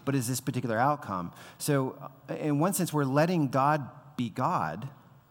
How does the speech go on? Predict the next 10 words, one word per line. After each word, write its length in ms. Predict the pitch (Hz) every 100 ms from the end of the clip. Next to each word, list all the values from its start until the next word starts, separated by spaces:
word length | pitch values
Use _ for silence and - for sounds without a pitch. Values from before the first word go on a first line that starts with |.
| _ _ _ _ - _ _ _ _ _ -
but 120 | 160
we're 120 | 165
also 220 | 180 190
saying, 280 | 160 135 123 -
"I'm 160 | 127
putting 280 | - 190 165
my 140 | 117
faith 360 | 123 165 165 156
and 140 | 123 120
hope 420 | 120 165 135 -